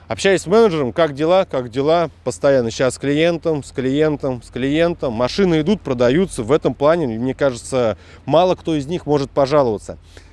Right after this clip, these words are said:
С «Мерседесом» плюс-минус та же самая история. Приходят люди, готовы покупать, все офигевают от того, что цены просто улетают в космос. Тем не менее, Мерсы покупают. Была история, где один дилер продал Мерседес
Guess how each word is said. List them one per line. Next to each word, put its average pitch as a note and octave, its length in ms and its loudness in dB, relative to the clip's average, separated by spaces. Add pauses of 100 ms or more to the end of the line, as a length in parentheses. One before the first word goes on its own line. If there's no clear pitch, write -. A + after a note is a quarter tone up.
С - 100 -16
«Мерседесом» F#3+ 800 -2
плюс-минус G3+ 480 -4
та E3 180 0
же C3+ 100 -2
самая B2+ 340 0
история. F#3 480 0 (680)
Приходят D#3+ 420 0
люди, F3 160 -6
готовы C3 380 0
покупать, B2+ 440 -4
все G3 280 -2
офигевают C3+ 560 -2
от G2 80 -10
того, C#3+ 240 -2
что - 140 -16
цены C#3 280 -8
просто B2 320 -8
улетают A#2+ 320 -4
в - 60 -18
космос. A3+ 360 0 (300)
Тем G#3 220 2
не F3 100 -2
менее, A3 460 -2
Мерсы D#3 400 -2
покупают. C3+ 500 -2
Была E3 300 0
история, G#3+ 420 0 (340)
где B2+ 220 0
один D3+ 260 0
дилер E3+ 240 2
продал C#3 400 0
Мерседес C#3+ 760 -2